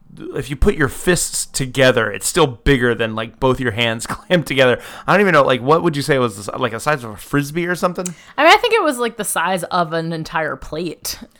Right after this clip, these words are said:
Speaker 1: It
Speaker 2: Yeah,
Speaker 1: was
Speaker 2: it was plate
Speaker 1: it was
Speaker 2: size.
Speaker 1: Insane, and I could have eaten another one. It was so damn good. Uh, one thing we didn't get was a funnel cake. That was the other thing that I
Speaker 2: That's
Speaker 1: really
Speaker 2: okay.
Speaker 1: wanted
Speaker 2: <laughs>
Speaker 1: with a boysenberry topping.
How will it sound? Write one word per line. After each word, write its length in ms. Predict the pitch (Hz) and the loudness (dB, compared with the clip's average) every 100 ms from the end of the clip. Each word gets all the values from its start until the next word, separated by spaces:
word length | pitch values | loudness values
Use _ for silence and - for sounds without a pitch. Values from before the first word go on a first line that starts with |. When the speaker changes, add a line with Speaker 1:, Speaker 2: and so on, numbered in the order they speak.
| _ | _
Speaker 1:
It 140 | 151 156 | 2 4
Speaker 2:
Yeah, 60 | |
Speaker 1:
was 100 | 190 | 2
Speaker 2:
it 20 | 196 | 0
was 100 | 208 | -4
plate 320 | - 196 196 - - | -8 -6 -6 -8 -6
Speaker 1:
it 220 | 151 170 | -2 0
was 160 | 240 - | 0 -2
Speaker 2:
size. 60 | - _ _ 156 | -8 _ _ 2
Speaker 1:
Insane, 680 | 151 143 - 131 127 110 | 2 2 -2 -2 -2 -2
and 160 | 107 127 | 0 2
I 100 | 143 | 2
could 160 | 156 135 | 2 0
have 100 | 123 | 0
eaten 320 | 123 117 113 | -2 -4 -6
another 520 | 117 120 120 117 113 | -6 -4 -2 0 0
one. 260 | 110 104 113 | -2 -4 -4
It 80 | 135 | -4
was 260 | 123 117 | -4 -6
so 320 | - - 131 131 | -4 2 4 4
damn 280 | 117 117 | 2 0
good. 280 | 113 113 110 - - - | 0 -2 -2 -8 -16 2
Uh, 180 | 147 147 | 4 6
one 160 | 180 | 6
thing 120 | 202 | 6
we 100 | 175 | 4
didn't 220 | 147 139 131 | 4 2 2
get 160 | 123 | 2
was 200 | 120 117 | 0 -2
a 80 | 113 | -4
funnel 300 | - 120 113 | 0 0 0
cake. 400 | - 104 - - _ - | -6 -8 -10 -16 _ 4
That 120 | 139 | 4
was 100 | 131 | 6
the 80 | 139 | 4
other 120 | 120 | 4
thing 160 | 131 | 0
that 120 | 120 240 | 2 4
I 140 | 233 | 6
Speaker 2:
That's 20 | |
Speaker 1:
really 140 | 123 120 | 6 4
Speaker 2:
okay. 80 | |
Speaker 1:
wanted 320 | 123 123 131 - | 4 2 0 -2
Speaker 2:
<laughs> 400 | - 302 - 127 | -2 4 4 6
Speaker 1:
with 200 | 139 - | 4 4
a 240 | 135 127 | 4 4
boysenberry 480 | 127 139 131 127 123 | 4 4 4 2 4
topping. 400 | 135 135 139 | 6 6 2